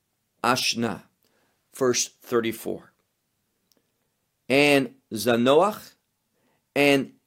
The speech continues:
En Ganim. Now, Ein, this is En, but this term Ein can be a well. Ein and I,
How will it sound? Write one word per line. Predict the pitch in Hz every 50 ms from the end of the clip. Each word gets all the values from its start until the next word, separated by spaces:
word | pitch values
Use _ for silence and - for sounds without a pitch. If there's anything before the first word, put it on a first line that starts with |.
| _ -
En | - 226 233 208 165 131 117 110 107 107 117 - _ _ _ _ _ _ _ _ _ - 110
Ganim. | 104 143 131 123 123 123 117 107 95 - - _ _ _ _ _ _ _ _ _ _ _ _ _ _ -
Now, | - 135 139 139 - - - _ _ _ _ _ _ _ _ -
Ein, | - 214 233 226 170 135 127 131 156 196 190 -
this | 107 123 139 143 -
is | 117 120 117 - _ _ _ -
En, | 202 220 170 139 135 131 139 139 - _ _ _ -
but | 147 143 143 123
this | 156 202 190 -
term | - - 208 190 180 - - _ -
Ein | 196 220 220 196 165 160 160
can | 160 185 160 160
be | 147 - 196 165 139 127 127 123 131 - _ _ _ -
a | 131 131 131 131 123 - _ -
well. | 107 107 101 104 107 110 120 117 110 113 101 - - _ _ _ - _ _ _ _ _ -
Ein | 123 135 143 151 165 180 190 208 202 180 - _ _ _ _ _ _ _ _ -
and | 127 127 120 113 - -
I, | 131 139 156 165 180 214 240 262 269